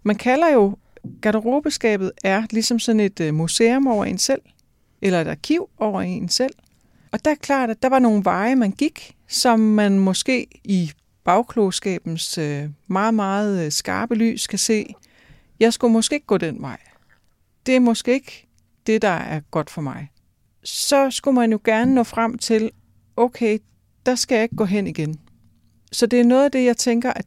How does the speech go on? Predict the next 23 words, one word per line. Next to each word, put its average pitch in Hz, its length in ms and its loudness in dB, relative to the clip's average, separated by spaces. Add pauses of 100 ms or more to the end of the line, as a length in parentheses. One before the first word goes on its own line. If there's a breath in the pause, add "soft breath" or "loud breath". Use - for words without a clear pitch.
det 233 100 2
her 220 300 0 (220)
kan 208 120 -6
bruges 220 300 -2
som 202 220 -2
et 190 120 -6
værktøj 196 420 -2
til, 202 340 -2 (540 soft breath)
øh, 190 80 0
fordi 214 260 -2
det 214 140 2
må 202 140 2
jo 196 80 2
aldrig 254 300 2
være 208 140 0
sådan, 220 260 0
at 214 120 -2
man 170 160 -4
så 190 140 -4
ikke 180 160 -4
har 269 180 0
nogen 180 240 -2
drømme, 170 380 -4